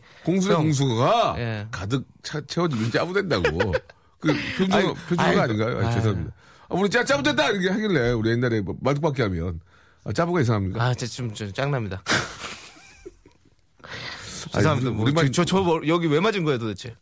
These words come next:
Speaker 1: 예, 그러면은,
Speaker 2: 예.
Speaker 1: 자, 저-, 저기, 저-, 저희 전화번호, 전화번호 하나만 좀 알려드릴-, 전화 오면은 바로 공, 공 갈게요.
Speaker 2: 네.
Speaker 1: 예, 전화번호 몇 번이에요?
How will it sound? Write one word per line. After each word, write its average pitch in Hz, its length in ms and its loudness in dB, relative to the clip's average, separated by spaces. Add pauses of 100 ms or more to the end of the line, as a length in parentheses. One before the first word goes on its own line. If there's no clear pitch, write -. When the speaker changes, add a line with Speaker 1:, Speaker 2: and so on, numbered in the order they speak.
Speaker 1:
예, 92 140 -2
그러면은, 127 520 2
Speaker 2:
예. 98 200 -6 (160)
Speaker 1:
자, 123 320 2 (320)
저-, 160 180 2 (180)
저기, 160 300 0 (520)
저-, 135 100 2
저희 165 160 2
전화번호, 160 400 2
전화번호 156 360 2
하나만 135 320 0 (600)
좀 127 260 -6
알려드릴-, 127 320 2
전화 151 200 2
오면은 127 280 2
바로 110 180 0
공, 127 300 0
공 139 180 2
갈게요. 87 380 -4 (140)
Speaker 2:
네. 101 220 -12
Speaker 1:
예, 90 160 0 (140)
전화번호 160 320 0
몇 113 120 2
번이에요? 92 360 -2